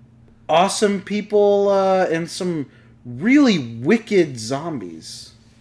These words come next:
The action's really cool. Movie's pretty messy, kinda dumb. Uh, but, dude, it is so fun.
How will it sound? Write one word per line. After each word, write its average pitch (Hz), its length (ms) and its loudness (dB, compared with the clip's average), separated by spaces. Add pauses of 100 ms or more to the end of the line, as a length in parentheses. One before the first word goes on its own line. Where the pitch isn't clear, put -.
(260)
The - 100 -18
action's 185 480 -2
really 190 180 2
cool. 185 720 2 (420)
Movie's 214 340 2
pretty 240 320 0
messy, 208 560 2
kinda 196 560 -4
dumb. 180 800 2 (680)
Uh, 160 520 6
but, 160 500 0
dude, 160 240 0
it 147 80 -2
is 165 200 -2
so 147 300 -2
fun. 107 540 -10